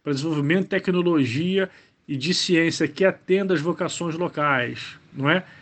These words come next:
É necessário ter uma estrutura estabelecida. Isso é mais difícil por meio virtual. Então, eu imagino que a tecnologia presente em nossas vidas deve ser largamente utilizada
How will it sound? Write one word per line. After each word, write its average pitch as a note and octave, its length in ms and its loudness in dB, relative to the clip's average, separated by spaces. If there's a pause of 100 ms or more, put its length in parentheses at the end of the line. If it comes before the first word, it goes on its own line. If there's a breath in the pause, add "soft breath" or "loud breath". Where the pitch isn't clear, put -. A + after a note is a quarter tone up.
(160 loud breath)
É C3 40 -4
necessário C#3+ 580 2
ter F#3+ 100 0
uma F#3+ 100 0
estrutura G3 380 -4
estabelecida. F#3 880 -2 (180)
Isso C#3 200 -6
é C#3 60 4
mais E3+ 360 2
difícil E3+ 640 -6 (360 loud breath)
por G3 200 0
meio F#3 240 4
virtual. D#3+ 600 0 (180)
Então, F3 520 -4
eu D3 180 -2
imagino D#3 500 -2
que E3+ 220 -6 (360 soft breath)
a C#3 60 -6
tecnologia C3 880 0 (240)
presente D3 480 2
em E3 40 -6
nossas E3 240 -4
vidas B2+ 260 0
deve D#3+ 200 0
ser - 280 -4
largamente E3+ 840 0
utilizada A#2 840 -2